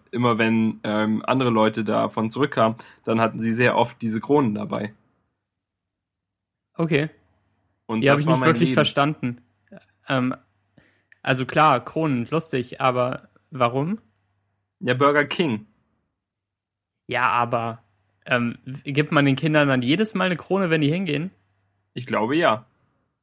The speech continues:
Speaker 2: Oder
Speaker 1: Gibt ja
Speaker 2: mussten
Speaker 1: ganz
Speaker 2: die irgendwie
Speaker 1: viele.
Speaker 2: vorgeben, Geburtstag zu haben?
Speaker 1: Nee,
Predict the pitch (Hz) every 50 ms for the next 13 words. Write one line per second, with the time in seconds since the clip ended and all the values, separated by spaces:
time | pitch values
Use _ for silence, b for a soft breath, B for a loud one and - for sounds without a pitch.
0 | _ - - 139 131 135 143 143 139 139 135 110 110 - 147 147 143 - 143 139
1 | 131 - - 156 147 151 139 143 143 135 135 127 127 123 143 143 143 143 - 131
2 | 123 - - - 123 117 113 113 113 113 113 _ _ _ _ _ _ _ _ _
3 | _ _ _ _ _ _ _ _ _ _ _ _ _ _ - 113 113 110 107 101
4 | 101 98 -